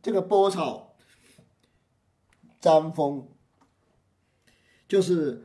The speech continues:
拨开妄想的草丛，瞻仰祖师的中锋，也就是能够一心求道啊，就叫拨草沾风。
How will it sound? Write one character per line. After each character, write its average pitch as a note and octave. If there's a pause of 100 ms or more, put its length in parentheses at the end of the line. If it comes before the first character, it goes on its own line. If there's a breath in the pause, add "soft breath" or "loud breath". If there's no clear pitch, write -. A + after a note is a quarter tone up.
(120)
拨 F#3+
开 F3
妄 F#3
想 C3
的 D3
草 A#2+
丛， A#2+
瞻 F3
仰 D3
祖 C3+
师 C#3
的 C3
中 B2
锋， A#2
也 C3
就 E3
是 F3
能 C3
够 D#3
一 F3
心 D3+
求 C3
道 C#3+
啊， A#2+
就 B2+
叫 C3+
拨 C#3
草 B2
沾 A#2
风。 A2+